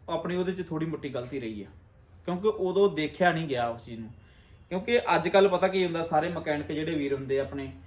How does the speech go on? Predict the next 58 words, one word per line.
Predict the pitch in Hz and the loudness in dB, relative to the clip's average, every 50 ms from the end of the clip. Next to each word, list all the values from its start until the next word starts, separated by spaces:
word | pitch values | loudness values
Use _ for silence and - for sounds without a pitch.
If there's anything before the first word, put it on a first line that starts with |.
| - - - - - - | -20 -20 -20 -20 -6 -6
ਉਹ | 208 | -6
ਖਰਾਦ | 208 - 180 175 165 165 170 175 | -2 0 2 4 4 4 6 4
ਵਾਲੇ | 185 196 190 185 | 4 4 4 2
'ਤੇ | 208 202 | 2 2
ਡਿਪੈਂਡ | 180 185 175 175 170 170 | 2 0 0 0 -2 0
ਕਰਦੇ | 165 165 139 123 123 151 | 0 0 0 0 0 0
ਆ | 156 | 0
ਵੀ | 156 160 | 0 0
ਉਹਨੇ | 170 175 175 | 0 -2 -2
ਟਾਪ | 170 170 160 151 156 156 | -2 0 2 2 2 2
ਮਿਹਨਤੀ | 156 156 156 143 - 156 151 | 0 -4 -4 -4 -6 -6 -4
ਜਾਂ | 147 156 151 | -2 0 2
ਵਾਲਾਂ | 143 139 135 139 143 | 2 2 4 2 2
ਦਾ | 143 151 147 151 151 151 - - - - - - - - - | 2 2 2 2 0 -2 -4 -10 -18 -20 -20 -20 -20 -12 -4
ਸਾਈਜ਼ | 160 147 147 147 139 | 0 0 0 0 0
ਮਿਹਨਤ | 151 151 147 139 139 | -2 -6 -6 -4 -4
ਜਾਂ | 156 156 156 143 | -2 -2 2 4
ਵਾਲਾਂ | 143 139 143 143 143 | 4 4 4 4 4
ਦਾ | 147 147 | 2 2
ਜਿਹੜੀ, | 143 147 151 151 160 165 160 160 - - - - - - - | 2 0 -2 -2 -2 -2 -4 -6 -10 -18 -20 -20 -18 -8 -4
ਅਹ, | 160 156 156 147 | 0 0 0 0
ਡੰਗਾਈ | 139 160 160 165 156 143 | 0 0 2 4 4 4
ਮਿਹਨਤੀ | 139 143 147 147 143 - 156 151 | 4 2 0 -2 -2 -4 -6 -4
ਸਾਰੀ | 135 160 147 151 160 160 | -2 0 0 0 0 0
ਉੱਥੇ | 156 151 - - 160 156 156 | -2 -4 -4 -4 -6 -4 -4
ਫਿਟਿੰਗ | 151 - 165 147 165 156 151 | -4 -4 -4 -2 -2 -2 0
ਕਰ | 151 127 | 0 -2
ਦਿੰਦੇ | 113 120 120 117 117 123 | -2 -4 -8 -8 -8 -10
ਆ, | 123 | -10
ਕਿਉਂਕਿ | 123 127 143 147 156 | -8 -8 -8 -8 -6
ਅਗਲਾ | 147 139 147 147 143 143 - - - - - | -4 0 0 0 0 -2 -4 -16 -20 -4 -2
ਧੋ | 180 156 139 | 0 0 0
ਕੇ | 147 143 | 0 -2
ਫਿੱਟ | 135 - 139 127 135 | -2 -2 -4 -4 0
ਕਰਨ | 131 135 135 135 | 0 0 0 0
ਦੀ | 135 | -2
ਕੋਸ਼ਿਸ਼ | 131 135 131 120 113 - | -2 -4 -4 -6 -6 -12
ਕਰ। | - - - | -14 -8 0
ਪਰ | 151 165 170 | 0 2 4
ਲੇਕਿਨ | 190 196 190 202 208 214 208 208 - - - - - - - | 4 2 2 2 0 -2 -2 -6 -10 -14 -18 -20 -20 -10 -8
ਸੱਜਣੋ, | 151 139 139 156 170 175 | -6 -6 -4 -2 -4 -2
ਤੁਹਾਡਾ | 170 - 175 151 - 156 156 | -2 2 2 2 4 4 2
ਜਿਹੜਾ | 156 165 175 | 2 2 -2
ਖਰਾਦ | 175 175 156 139 135 139 139 135 131 | -2 -2 -2 0 0 0 0 -2 -2
ਦੇ | 147 160 156 | -4 -4 -4
ਵੀਰ | 143 139 135 139 135 - | -2 -2 -2 -4 -4 -4
ਤੋਂ | 147 | -6
ਕੰਮ | 143 - 147 139 139 135 | -2 0 -2 -2 0 -4
ਆਉਂਦਾ | 127 127 120 127 135 139 | -6 -6 -4 -2 -2 -2
ਜਾਂ | 139 143 | -2 -2
ਹੋ | 135 135 123 | -4 -4 -8
ਕੇ | 117 127 143 | -6 -6 -6
ਆਉਂਦਾ, | 131 127 123 131 | -6 -4 -6 -8
ਕਿਸੇ | 127 139 135 139 147 | -6 -8 -6 -8 -8
ਤੋਂ | 143 151 | -6 -6
ਵੀ | 143 139 | -6 -6
ਆਉਂਦਾ | 123 117 110 104 110 | -6 -6 -6 -8 -6
ਗਾ, | 117 135 156 202 | -6 -6 -6 -8